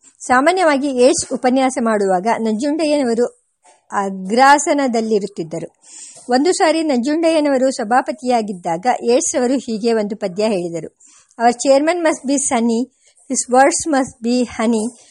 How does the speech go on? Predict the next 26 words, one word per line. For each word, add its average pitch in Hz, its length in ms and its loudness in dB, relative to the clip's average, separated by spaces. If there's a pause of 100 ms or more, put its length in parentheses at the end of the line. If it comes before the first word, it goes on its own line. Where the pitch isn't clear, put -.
(380)
he 320 140 4
must 339 400 2
give 285 200 6
us - 260 -6
plenty 220 400 0
of 269 120 4 (120)
money." 247 260 2 (540)
ನಂಜುಂಡಯ್ಯನವರು 330 880 2
ನಕ್ಕದ್ದು 233 480 -2
ನಕ್ಕದೆ. 190 440 -6 (520)
ಮುದ್ರಣ 285 420 2
ಕಲೆಯನ್ನು 339 440 -2
ಕಲಿಸಲು 285 420 0
ಇಬ್ಬರನ್ನು 262 840 0
ಆರಿಸಿ 226 500 -2
ಇಂಗ್ಲೆಂಡಿಗೆ 247 680 2
ಕಳುಹಿಸಬೇಕೆಂದು 214 1080 0
ಯೇಟ್ಸ್ 226 440 0
ಅವರು 214 180 -2
ಮಾಡಿದ 208 300 -2
ಸಲಹೆಯನ್ನು 202 600 -4
ಎತ್ತಿ 214 300 -4
ಹಿಡಿದು 190 320 -2
ನಂಜೂರು 214 600 -2
ಮಾಡಿಸಿದವರು 220 720 -2
ನಂಜುಂಡಯ್ಯನವರು. 180 920 -6